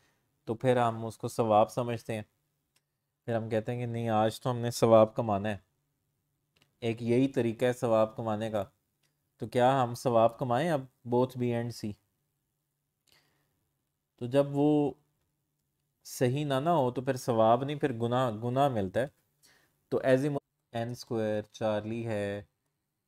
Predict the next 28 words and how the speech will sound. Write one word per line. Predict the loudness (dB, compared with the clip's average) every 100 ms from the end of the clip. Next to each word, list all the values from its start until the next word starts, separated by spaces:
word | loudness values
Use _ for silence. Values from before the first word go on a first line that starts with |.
| _
टू | -6 -2
एल | -2 -4
प्लस | -4 -4 -4 -6
वन | -6 -6 -6
और | -8 -8
डेल्टा | -6 -8 -4 -4
है | -4 -6 -8
टू | -8 -8 -6 -6
into | -8 -8 -10
टू | -6 -4
एल | -4 -6
प्लस | -6 -8 -8 -8
वन। | -8 -8 -14 _ _ _ _ _ _ _ _ _ _ _ _ _ _ _ _ _ _ _ _ _ _ _ _ _ _ _ _ -14
जी, | -6 -2 -2 -6 _ _ _ _ _ _ _ _ _ _ _ _ _ _ _ _ _ _ _ _ _ _ 0
वो | 2
फार्मूला | 8 8 8 4
हमें | 2 0 -2
जो | -2
total | 2 2 2 -2
number | 0 0
of | 2
orbitals | 2 2 0 -4 -6
बताता | -2 0 0 0
है | 0 0 -2 -4 _ _ -8
एक | -8 -6
शेल | -2 -2 -2
के | -4
अंदर, | -8 -6 -10